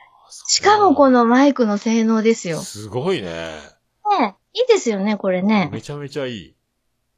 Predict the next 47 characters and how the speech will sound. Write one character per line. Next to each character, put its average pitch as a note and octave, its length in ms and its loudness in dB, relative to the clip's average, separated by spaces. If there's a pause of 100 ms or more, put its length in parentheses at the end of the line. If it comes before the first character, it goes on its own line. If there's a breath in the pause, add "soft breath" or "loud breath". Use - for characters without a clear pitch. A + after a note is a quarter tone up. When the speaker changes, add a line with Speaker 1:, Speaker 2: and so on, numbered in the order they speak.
(160)
Speaker 2:
う C#4+ 140 0
ん。 C4 40 6 (140)
Speaker 1:
お C#3+ 400 -18
ー、 - 20 -20
Speaker 2:
十 B3+ 180 0
分、 B3 200 4
十 G3+ 220 0
分。 F#3 320 -4
Speaker 1:
こ - 280 -20
れ - 60 -20
す - 280 -20
ご D#2+ 260 -20
い D#2+ 100 -20
な。 D#2+ 100 -20 (380)
こ - 180 -20
れ G2+ 140 -18
で、 A2 420 -12
え D#2+ 220 -20
ー、 - 20 -20
ゆ E2 200 -16
い E2 40 -18
ま E2 160 -12
る D#2+ 120 -18
ボ D#2 180 -16
イ D2 40 -18
ス - 140 -20
が、 E2+ 200 -12 (180)
ね、 D#2 140 -20
届 D#2 340 -20
い - 40 -20
て - 200 -20
お C#2+ 40 -14
り C#2 40 -18
ま D2 120 -20
す - 80 -18
よ。 D#2 60 -16
こ D2+ 100 -20
の D2+ 40 -18
山 E2 240 -14
口 - 200 -18
県 D2+ 160 -14
は D2 120 -12
宇 F#2+ 120 -16
部 F2+ 100 -12
市 F2 160 -14
ま D2+ 120 -14
で。 C2+ 240 -14